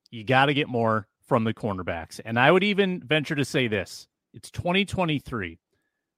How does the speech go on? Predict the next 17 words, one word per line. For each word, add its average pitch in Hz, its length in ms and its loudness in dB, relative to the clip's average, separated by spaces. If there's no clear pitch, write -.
We 156 240 2
are 196 260 6
a 147 80 -4
decade 104 760 -2
removed 123 560 -2
from 123 140 0
the 120 80 2
last 127 340 2
time 143 200 0
the 117 100 0
Vikings 110 500 -2
hit - 580 -8
on 120 140 -4
a 101 60 -4
cornerback 135 600 2
draft 98 360 -4
pick, - 280 -20